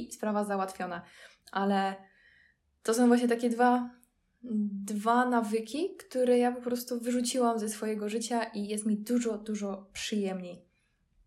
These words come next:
Więc warto zastanowić się, czy przypadkiem części rzeczy, części jakichś czynności w ciągu tygodnia nie robimy po prostu tak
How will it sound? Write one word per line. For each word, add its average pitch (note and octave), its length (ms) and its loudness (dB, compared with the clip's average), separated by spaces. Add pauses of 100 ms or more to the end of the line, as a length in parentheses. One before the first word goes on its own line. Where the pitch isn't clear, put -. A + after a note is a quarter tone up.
(880)
Więc G#3 460 -2 (120)
warto A#3+ 560 2
zastanowić A3 720 -2
się, B3+ 140 -2 (160)
czy - 160 -6
przypadkiem D4 640 -4 (280)
części E4+ 760 -4 (120)
rzeczy, C#4 580 -2
części B3 540 -4
jakichś A#3+ 520 -8
czynności A#3 680 -4
w C4+ 60 -12
ciągu B3 320 -4
tygodnia C4+ 560 -4 (380)
nie C4+ 200 2
robimy C#4 420 -4
po C4+ 100 -6
prostu A#3+ 340 -2
tak A3 360 -6